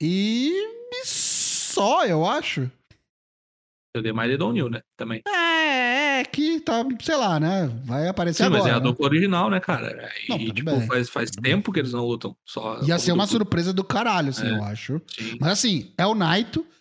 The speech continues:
Speaker 1: e é o Sanada que s-, não faz nada mais que bate carimbo, né? Na porra da Tag
Speaker 2: Uhum.
Speaker 1: League. Quantas vezes ele e o Ivo não foram campeão dessa porra, né? Pelo menos eu acho que umas três, sei
Speaker 2: É,
Speaker 1: lá.
Speaker 2: mas aí tu tem que pensar que é F T R contra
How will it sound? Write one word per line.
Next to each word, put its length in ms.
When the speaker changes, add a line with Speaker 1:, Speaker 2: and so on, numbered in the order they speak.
Speaker 1:
e 60
é 40
o 40
Sanada 420
que 220
s-, 220
não 100
faz 260
nada 220
mais 160
que 80
bate 360
carimbo, 540
né? 140
Na 100
porra 320
da 80
Tag 240
Speaker 2:
Uhum. 60
Speaker 1:
League. 320
Quantas 300
vezes 200
ele 200
e 20
o 80
Ivo 320
não 80
foram 200
campeão 260
dessa 180
porra, 380
né? 100
Pelo 160
menos 180
eu 60
acho 140
que 60
umas 160
três, 260
sei 100
Speaker 2:
É, 80
Speaker 1:
lá. 60
Speaker 2:
mas 160
aí 100
tu 120
tem 160
que 80
pensar 500
que 220
é 160
F 140
T 200
R 300
contra 680